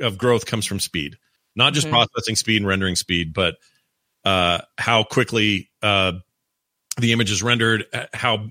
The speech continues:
Speaker 1: how much the eye is, is, uh, is convinced that what it's looking at is just as real as if it was looking at something with its, with its natural vision. So sure, yeah, absolutely. This could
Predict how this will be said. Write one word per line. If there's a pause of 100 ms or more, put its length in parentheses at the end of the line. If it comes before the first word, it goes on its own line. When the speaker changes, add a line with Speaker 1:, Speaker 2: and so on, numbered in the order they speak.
Speaker 1:
how
much
the
eye
is,
is,
uh, (480)
is
convinced
that (140)
what
it's
looking
at
is
just
as
real
as
if
it
was
looking
at
something (160)
with
its,
with
its
natural
vision. (500)
So
sure,
yeah,
absolutely.
This
could